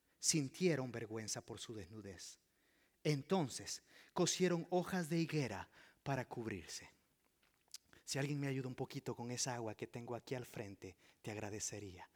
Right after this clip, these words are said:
Aquí tengo un agua al frente. ¿Me ayudas a pasármela, por favor? Hay algo aquí interesante, fíjate. Ellos cometieron un error y comenzaron a intentar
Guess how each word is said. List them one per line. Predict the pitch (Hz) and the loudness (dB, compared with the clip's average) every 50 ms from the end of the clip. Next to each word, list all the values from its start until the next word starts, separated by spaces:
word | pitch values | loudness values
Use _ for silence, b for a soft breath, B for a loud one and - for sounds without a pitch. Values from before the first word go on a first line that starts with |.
| _ - | _ -8
Aquí | 113 - - | -6 -6 -4
tengo | - - 139 123 127 | -2 -2 -2 -2 0
un | 127 123 | -2 0
agua | 120 120 120 113 | 0 0 0 0
al | 110 | -2
frente. | - - 95 92 90 87 - - - b b b b b - | -4 -6 -8 -8 -10 -14 -18 -20 -20 b b b b b -6
¿Me | 120 | -4
ayudas | 113 110 117 120 120 - - | -4 -2 -2 -2 -2 -2 -4
a | 131 - | -4 -4
pasármela, | - 110 - - 127 120 123 127 123 123 | -6 -6 -4 -2 -4 -2 -2 -2 -4 -4
por | - 127 120 | -4 -6 -6
favor? | - - 123 117 127 139 - _ _ _ _ _ _ _ _ _ b b b b b b b b b b b b b b | -4 -2 -2 0 0 -2 -6 _ _ _ _ _ _ _ _ _ b b b b b b b b b b b b b b
Hay | - 185 196 175 | 8 8 8 8
algo | 226 220 180 208 196 | 8 6 8 6 6
aquí | 175 - 185 196 | 6 6 4 2
interesante, | 185 160 - 165 151 143 - - 147 117 95 87 - - 101 | 4 4 4 4 4 6 4 4 2 2 0 -2 -8 -10 -4
fíjate. | - 156 - - 98 - - 87 87 - B B B B B B B | -2 -2 -2 -2 -4 -8 -8 -14 -14 -16 B B B B B B B
Ellos | 208 214 220 180 226 214 - | 4 4 4 4 2 0 0
cometieron | - - 185 190 180 175 170 - - 180 196 196 190 185 185 170 170 | 0 0 0 2 2 2 0 0 0 2 4 4 6 4 2 2 2
un | 170 170 160 | 0 2 2
error | 147 123 107 101 95 85 - - - _ _ _ _ _ b b b b b b b | 0 0 0 -2 -6 -6 -8 -12 -16 _ _ _ _ _ b b b b b b b
y | b 185 175 | b 4 6
comenzaron | - 214 208 196 202 196 175 - - 220 226 226 226 220 220 220 - B B B B | 8 8 8 8 6 6 6 6 6 8 8 6 6 6 4 2 0 B B B B
a | - 170 190 | 4 6 6
intentar | 190 190 185 170 - 180 175 170 160 - - 214 202 196 185 175 165 147 | 6 6 4 2 2 2 2 2 0 2 2 4 6 6 6 4 2 0